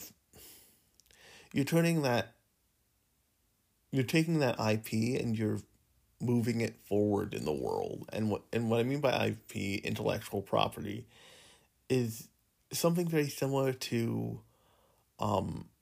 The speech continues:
vi-, to video games, and even some movies did do this. So if you, if you remember when, um, Spider-Verse, um, won the Oscar for Best Animated Feature,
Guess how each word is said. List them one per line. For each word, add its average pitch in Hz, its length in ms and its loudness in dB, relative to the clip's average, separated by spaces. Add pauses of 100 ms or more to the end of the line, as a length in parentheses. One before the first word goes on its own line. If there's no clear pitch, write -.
(760)
vi-, 117 440 -2
to 131 160 2
video 127 320 4
games, 160 300 4
and 156 140 0
even 185 200 0
some 151 260 0
movies 107 420 0
did - 220 -10 (120)
do - 160 -6
this. - 320 -10
So 113 240 0
if - 280 -4 (1000)
you, 131 640 -2 (560)
if 147 140 2
you 170 100 2
remember 190 340 2
when, 147 380 2
um, 117 460 -2 (300)
Spider-Verse, 135 720 4 (1700)
um, 110 420 4
won 117 400 2
the 113 220 2
Oscar 113 380 2
for - 140 -4
Best 110 280 2
Animated 107 360 2
Feature, 139 540 0